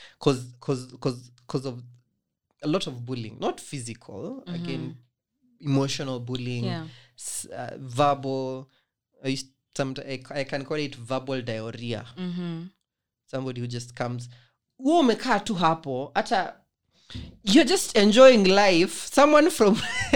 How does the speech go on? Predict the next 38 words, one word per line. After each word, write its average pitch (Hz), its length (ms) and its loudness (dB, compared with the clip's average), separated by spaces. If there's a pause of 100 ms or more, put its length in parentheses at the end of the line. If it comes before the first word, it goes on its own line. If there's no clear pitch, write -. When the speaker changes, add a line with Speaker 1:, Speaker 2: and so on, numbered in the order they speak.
(160)
Speaker 1:
<laughs> - 520 -6
someone 285 320 8
from 214 320 6
nowhere. 214 680 8
I 170 100 4
remember 196 280 4
I, 165 240 4
I 170 80 4
didn't 185 260 0
used 165 140 -2
to 165 60 -6
perform 139 420 -4
very 127 200 0
well 117 220 -4
in 110 120 -10
physics. 107 560 -8 (1120)
Uh, 123 420 -2
and 139 120 -4
then 139 120 -2
when 131 120 -4
I 135 80 -2
say 147 200 -4
I - 20 -2
didn't 135 240 -6
used 131 140 -8
to 127 60 -10
perform 127 360 -4
very 117 180 -6
well, 120 180 -8
I 127 140 -2
mean 139 240 -2
it. - 1200 2
<laughs> - 40 -14
Speaker 2:
Me 220 120 -4
and 180 140 -2
you 180 180 -2
both. 160 260 -2 (400)
Speaker 1:
So, 247 560 8